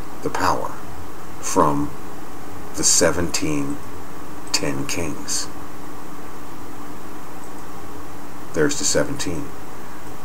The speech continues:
The beast out of the sea. Can you see here the bear? And then the serpent. The two beasts.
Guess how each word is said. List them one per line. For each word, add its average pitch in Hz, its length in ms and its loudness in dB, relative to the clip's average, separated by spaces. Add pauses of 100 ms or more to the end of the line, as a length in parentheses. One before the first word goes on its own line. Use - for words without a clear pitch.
(140)
The - 80 0
beast - 360 0
out 69 120 4
of 67 60 2
the - 60 0
sea. - 320 0 (100)
Can 92 180 2
you 87 80 2
see 107 220 4
here 101 200 4
the 87 100 2
bear? 82 440 2 (1300)
And 85 140 0
then 78 260 4 (240)
the - 80 0
serpent. - 640 2 (760)
The - 60 0
two - 260 4
beasts. - 560 2